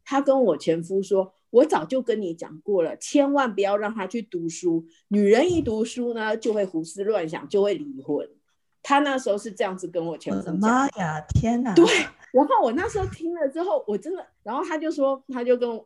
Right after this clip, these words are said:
Speaker 1: 他就跟我的，跟我们有一次就大吵，大吵起来嘛。然后呢，我们就，他就跟我说，他说：“我觉得你这个女人太贪心了，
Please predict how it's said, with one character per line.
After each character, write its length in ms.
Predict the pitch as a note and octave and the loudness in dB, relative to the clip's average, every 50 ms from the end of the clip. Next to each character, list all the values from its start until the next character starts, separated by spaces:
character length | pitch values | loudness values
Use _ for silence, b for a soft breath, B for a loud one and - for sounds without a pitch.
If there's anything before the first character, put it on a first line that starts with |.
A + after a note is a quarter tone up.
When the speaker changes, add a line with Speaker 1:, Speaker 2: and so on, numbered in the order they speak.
| _ _ | _ _
Speaker 1:
他 180 | A3 A3 B3+ | -10 -8 -6
就 140 | C4 C4+ C4 | -4 -4 -4
跟 120 | A#3+ B3 A#3+ | -4 -4 -4
我 100 | A3 F3+ | -2 -2
的， 100 | D#3+ D#3+ - _ _ _ _ _ _ _ - - | -4 -4 -6 _ _ _ _ _ _ _ -12 -8
跟 320 | - A#3 A#3 A3+ A3 - _ _ | -6 -6 -6 -6 -10 -12 _ _
我 200 | - F#3 E3+ D#3+ | -4 -2 -2 -2
们 180 | D#3 D#3+ E3 E3 | -2 -4 -2 0
有 160 | E3+ D#3 E3 | 0 0 0
一 20 | |
次 160 | E3+ - A#3+ | -4 -6 -4
就 120 | B3 A#3+ A3+ G#3 - | -2 -2 -4 -4 -4
大 240 | _ D#4 - - G3 | _ -6 -6 -6 -10
吵， 320 | F#3 - - B2 G2+ G#2 G#2+ - _ | -10 -8 -6 -6 -4 -6 -8 -8 _
大 180 | - G3+ G3+ D#3+ | -2 0 0 0
吵 220 | C#3+ - C3 C3+ | 0 -2 -4 -4
起 200 | C3+ - - - | -6 -8 -12 -14
来 140 | - - - - | -14 -16 -16 -16
嘛。 200 | G#2+ - - - _ b b b b b b b b | -16 -16 -16 -18 _ b b b b b b b b
然 120 | - E3+ | 0 2
后 200 | F#3 A3 C4 A#3 | 4 6 6 6
呢， 100 | G#3+ G3 | 4 4
我 60 | F3+ D#3 | 2 2
们 160 | D3 D#3 D#3+ | 0 2 4
就， 160 | G#3 A3 G#3+ | 6 6 6
他 240 | A3 - G#3+ G#3 G#3 | 4 2 0 0 4
就 140 | G#3+ G#3+ G3 | 4 4 4
跟 120 | G3+ F#3+ | 4 2
我 100 | E3+ D3 | 2 0
说， 240 | C#3 - F3 F3 F3 | 2 4 4 4 4
他 160 | F#3+ A3+ A#3+ | 4 4 4
说 240 | B3+ A#3 A3+ A3+ A3+ - - _ _ _ _ _ _ _ _ _ _ _ _ _ | 6 6 6 4 2 -2 -10 _ _ _ _ _ _ _ _ _ _ _ _ _
：“我 140 | _ F3+ G#3 | _ 2 4
觉 160 | - D#4 D4+ | 4 4 4
得 80 | D4+ F#4+ | 4 4
你 160 | E4 A3+ E3 | 2 2 2
这 120 | D#3 C4+ C4+ | 2 4 4
个 100 | B3+ A3 | 4 4
女 120 | G3+ F3 | 4 2
人 260 | D#3 D3+ C#3+ C#3 C#3+ C#3+ | -2 -4 -4 -6 -6 -8
太 400 | - - - G#4+ F4+ C4+ G3+ F3+ | -8 -4 0 2 2 2 2 0
贪 280 | G3 A3+ F#3+ F3+ F3+ F#3 | 0 -2 -2 -2 -2 -2
心 380 | F#3 F3+ F3+ F3 E3 D#3+ D#3+ D#3 | -4 -4 -6 -4 -4 -4 -4 -6
了， 240 | D3 A#2+ F#2+ D2+ | -6 -8 -10 -10